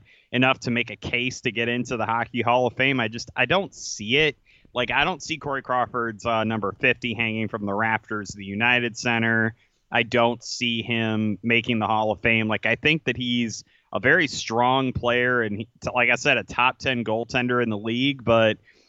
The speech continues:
I think John Cooper may have been pulling a Bill Belichick and maybe laying it on just a little bit thick,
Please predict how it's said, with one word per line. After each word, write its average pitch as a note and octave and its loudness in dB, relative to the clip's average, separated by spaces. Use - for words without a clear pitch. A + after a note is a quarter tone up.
I D#3 2
think E3 4
John B2+ 4
Cooper B2+ 0
may A2+ 0
have A2+ 0
been G#2+ -2
pulling A#2 -2
a G#2 -2
Bill G#2+ 0
Belichick A2 2
and G#2+ -2
maybe A2 -2
laying G#2+ 0
it G#2+ 0
on G#2+ 2
just - -2
a F#2+ -2
little A2 4
bit A2+ 2
thick, A2 2